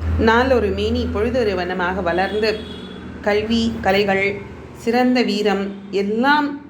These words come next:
நிறைந்து காணப்பட்டாள் தடாதகை. பாண்டிய நாட்டின் அரசியும் ஆனாள். செங்கோல் வழுவாமல் சிறந்த முறையில ஆட்சி புரிந்தாள். நாடு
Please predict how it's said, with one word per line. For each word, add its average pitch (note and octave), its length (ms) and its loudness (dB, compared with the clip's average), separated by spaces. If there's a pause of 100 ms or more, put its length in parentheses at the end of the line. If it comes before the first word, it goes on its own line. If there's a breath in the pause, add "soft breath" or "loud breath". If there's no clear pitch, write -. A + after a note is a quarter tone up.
(280)
நிறைந்து B3+ 560 2
காணப்பட்டாள் F#3 1040 0
தடாதகை. E3 640 -2 (600 loud breath)
பாண்டிய G#3 440 2
நாட்டின் F3 680 0
அரசியும் F#3 540 -2
ஆனாள். D#3+ 380 2 (440 loud breath)
செங்கோல் A3+ 680 4
வழுவாமல் F3+ 680 -4 (140)
சிறந்த C4 720 0
முறையில A3+ 760 2
ஆட்சி G3 360 -8
புரிந்தாள். F3 540 0 (840)
நாடு G#3+ 600 2